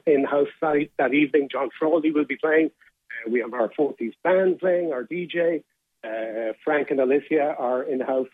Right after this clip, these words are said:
uh, pianist and soloist, will be performing as well. Uh, so it's a, it's a, a smorgasbord of entertainment, as well as, uh, you know, an amazing menu that evening, which will be curated by our head chef, uh, Stephen Smith, uh, with ingredients from a sixty-mile radius,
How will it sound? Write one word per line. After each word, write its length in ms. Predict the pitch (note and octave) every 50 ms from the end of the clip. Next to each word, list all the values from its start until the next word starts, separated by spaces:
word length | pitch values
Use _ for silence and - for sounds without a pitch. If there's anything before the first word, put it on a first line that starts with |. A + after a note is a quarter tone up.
| - -
uh, 180 | D3 B2 B2 B2 _
pianist 320 | - C#3+ C#3+ C#3 C#3+ C3 _ _
and 100 | C3 B2 _
soloist, 380 | - D3 D3 D3 C#3+ D3+ D3+ - -
will 120 | D#3 C#3 _
be 80 | C3
performing 520 | B2 _ B2 A2 - C#3+ C#3 C#3+ C#3 C#3 C3
as 80 | B2 A#2
well. 280 | - D#3 D3 D3+ D3 _ _ _ _ _ _ _ _
Uh, 220 | C3+ C3 C3+ C#3+ D3 - _ _
so 140 | E3+ E3
it's 120 | E3 E3 -
a, 100 | F3+ E3+
it's 360 | E3+ E3 E3+ D3+ D3+ - -
a, 40 | D#3+
a 180 | D#3 E3 E3+ - - -
smorgasbord 540 | F#3+ G3 G#3+ G#3 G3 G3 - - F#3 F3+ D#3+
of 80 | D#3 D#3+
entertainment, 600 | E3+ D#3 D#3+ D3+ - - G3 G3+ F#3 A3 A3+ F#3+ _ _ _ _ _ _ _ _ _
as 100 | - - A#2+
well 200 | C3 D3+ D3+ C#3+ C#3+
as, 140 | D3 B2 A2+
uh, 200 | D3 C3+ C3+ C#3 -
you 120 | C#3+ C#3+
know, 220 | C3+ C3+ C3+ C3 C#3
an 180 | C#3+ C3+ B2
amazing 480 | C3 B2 C#3 C#3+ C#3+ C#3 - C#3+ B2 B2
menu 300 | C3 C3+ C3+ B2+ C3 B2+
that 180 | A#2 B2+ A#2+
evening, 380 | B2+ C3+ C3 C3 A2+ C3 A#2 G#2+ - _ _ _ _ _ _
which 140 | - A#2+ -
will 80 | A#2+ A2
be 300 | A#2 A2+ A#2 A#2+ A2+ _ - -
curated 400 | C3+ B2 B2 A#2+ A2+ B2 A2+ -
by 220 | B2 B2+ B2 A#2+ - -
our 280 | C3 A#2+ A#2+ A#2 A2
head 180 | A2 C3+ C3+ A#2+ -
chef, 200 | - C#3 C3 C3 - _ _ -
uh, 280 | D#3 C3+ A#2+ A#2 A2 - -
Stephen 320 | _ - C#3 A2+ A2+ A2 - _
Smith, 180 | - F#3 A3+ A3 - _ _ - _ _ _ _
uh, 260 | - A#2 A#2 A2+ A2+ A#2 A#2+
with 120 | B2 B2+ -
ingredients 540 | C3+ C3 B2 C#3 D#3 D3 B2 D3 C3 A#2+ - -
from 160 | D3+ C3+ B2
a 80 | C3 - - -
sixty-mile 520 | E3+ - - - C#3+ B2 C3 C3 B2 A#2+
radius, 380 | A#2 B2+ B2 B2+ A#2 B2 B2